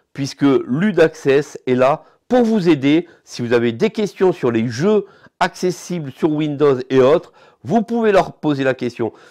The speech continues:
directement à Ludaccess sur leur chaîne. Abonnez-vous et je vous dis encore une fois, merci à tous de me suivre, partagez cette vidéo et à bientôt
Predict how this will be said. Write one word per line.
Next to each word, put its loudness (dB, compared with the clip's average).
directement 2
à 2
Ludaccess -2
sur 0
leur 0
chaîne. -2
Abonnez-vous -2
et -2
je -4
vous -2
dis -12
encore -2
une -4
fois, 0
merci 0
à 0
tous -6
de 0
me -4
suivre, -4
partagez 0
cette -2
vidéo 0
et 2
à 4
bientôt 0